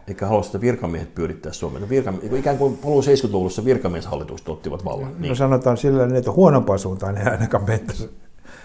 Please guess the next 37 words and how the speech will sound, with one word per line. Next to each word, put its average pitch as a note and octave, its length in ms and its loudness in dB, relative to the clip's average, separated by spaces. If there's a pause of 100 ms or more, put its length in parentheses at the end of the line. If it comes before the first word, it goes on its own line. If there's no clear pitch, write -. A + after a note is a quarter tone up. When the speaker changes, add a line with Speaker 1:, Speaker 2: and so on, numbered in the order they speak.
(280)
Speaker 2:
Mutta C3+ 200 8
ehkä E3 260 6
siis B2 200 0
mä B2+ 100 2
luulen C3 240 6
sillä, B2+ 180 4
että A#2+ 120 2
kansanedustajat A2 600 0
on A2 80 2
sen B2 160 4
verran, G#2 260 2
niin G#2 120 -4
kuin, - 360 -2 (440)
<clears throat> - 0 - (600)
kansan C3+ 340 2
puolesta, A2+ 420 0
että A#2 160 -4
ne G#2+ 40 0
rokottavat A2 520 -2
itsensä G#2 380 0
ensiksi. - 640 -2 (420)
Että - 140 -2
se B2+ 100 6
ensimmäinen A#2 420 2
rokotuspiste G#2+ 680 0
on G#2 100 2
Eduskuntatalossa. F#2+ 840 -4 (680)
Speaker 1:
No, F2+ 240 0
ehkä F2 180 -4
me, F#2 80 -4
mun G2+ 300 -8
mielestä G#2 260 -6
sit-, - 200 -12
sitä A2 180 -2
järjestyshän G2 560 2
tuli, G2 300 4
missä E2+ 280 -6